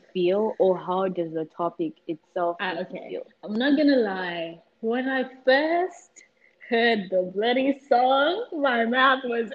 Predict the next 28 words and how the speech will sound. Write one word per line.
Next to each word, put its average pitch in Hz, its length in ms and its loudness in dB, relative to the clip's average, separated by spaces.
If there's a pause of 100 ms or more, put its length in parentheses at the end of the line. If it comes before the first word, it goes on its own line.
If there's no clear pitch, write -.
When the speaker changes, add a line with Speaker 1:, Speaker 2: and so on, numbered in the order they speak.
(180)
Speaker 2:
ajar. 233 680 -2 (240)
My 269 180 2
mouth 294 140 4
was 240 240 -2
open. 277 320 -2
I 277 80 -2
was 269 120 -4
like, 233 300 -4 (400)
<laughs> - 80 2 (920)
Speaker 1:
Mm-hmm. 247 440 2 (880)
Speaker 2:
But 269 120 -6
I 254 160 -4
was 294 160 -6
Speaker 1:
Mm-hmm. 208 180 -2
Speaker 2:
laughing, 208 760 -2
not, 240 220 -8
not 240 160 -2
out 269 140 -2
of 226 120 -4
shock, 220 280 -8
like, 196 180 -8
"Oh 240 60 -6
my 208 140 -6
gosh, 185 240 -10
this 208 100 -10
is - 60 -20
so 185 180 -2
bad." 185 400 -8